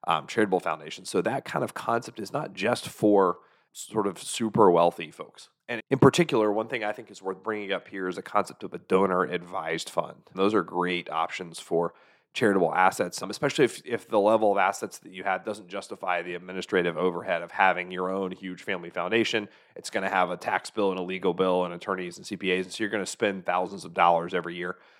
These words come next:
just sort of maintaining your own charitable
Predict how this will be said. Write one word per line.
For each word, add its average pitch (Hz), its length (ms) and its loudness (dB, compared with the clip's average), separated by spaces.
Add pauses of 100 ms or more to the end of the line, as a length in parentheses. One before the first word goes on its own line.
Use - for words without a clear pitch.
(160)
just - 260 -6
sort 107 160 4
of 95 80 -4
maintaining 98 680 0
your 90 220 2
own 92 320 2 (340)
charitable 87 680 -2